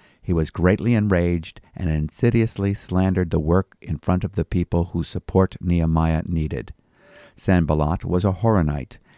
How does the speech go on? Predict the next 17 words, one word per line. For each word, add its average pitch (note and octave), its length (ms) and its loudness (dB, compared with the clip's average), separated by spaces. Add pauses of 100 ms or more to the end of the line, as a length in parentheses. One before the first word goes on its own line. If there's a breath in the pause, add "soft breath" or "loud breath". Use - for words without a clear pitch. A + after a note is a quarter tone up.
and F2+ 180 0
his F2 180 0
friend F#2 440 0
Tobiah D#2+ 640 0
was F2 200 -2
an F#2 140 0
Ammonite. D#2 580 -2 (440 soft breath)
They F2 100 2
did D#2+ 160 2
not G2 240 0
have D#2+ 280 0
any G#2+ 240 0
vested E2 440 -2
interest E2 500 -2
in E2 120 -2
Jerusalem's D#2 580 0
success. - 640 -6